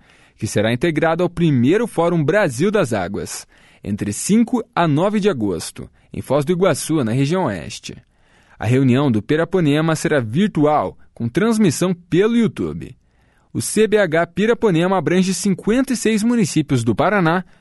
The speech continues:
com predominância de cidades do noroeste do estado. As reuniões estão previstas no plano de trabalho da Diretoria de Saneamento Ambiental e Recursos Hídricos do Instituto Água e Terra,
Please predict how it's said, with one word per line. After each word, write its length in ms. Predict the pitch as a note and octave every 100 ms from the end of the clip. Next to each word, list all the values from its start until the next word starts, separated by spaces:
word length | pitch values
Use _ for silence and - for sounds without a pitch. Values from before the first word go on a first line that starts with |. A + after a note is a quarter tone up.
| _
com 100 | G#2
predominância 760 | A2 G#2 B2 C#3+ A#2 E3+ G3
de 100 | E3
cidades 540 | F#3 G#3+ D#3+ E3+ E3+ E3
do 120 | F3
noroeste 600 | E3+ F3 G#3+ F3+ F#3+ G#3
do 80 | F#3+
estado. 520 | E3 - D2+ C#2 - _ _ _ _ _
As 160 | - G2+
reuniões 640 | C3 D3+ C#3+ C3 D#3+ A2+
estão 240 | G#2 C#3+ C#3+
previstas 580 | F3 A#2 D#3+ - E3
no 160 | C#3+ D#3
plano 300 | - D#3 F3+
de 120 | D#3
trabalho 480 | F3 F#3+ C3+ D3 E3+
da 140 | E3+
Diretoria 720 | D3 C#3 A3 - F3+ B2+ D#3+ A#2
de 100 | G#2+
Saneamento 600 | - F#3+ D3 C3 B2+ C3+
Ambiental 520 | G3+ A3 F3 F3 F3 - -
e 60 | A2+
Recursos 580 | A2+ - D#3+ - D3+ A2
Hídricos 560 | D3+ A2+ F#2 - G#2+
do 120 | G2+
Instituto 480 | C3 - D3 E3+ F3+
Água 160 | F3+ F3+
e 20 |
Terra, 480 | - F#2+ F2+ -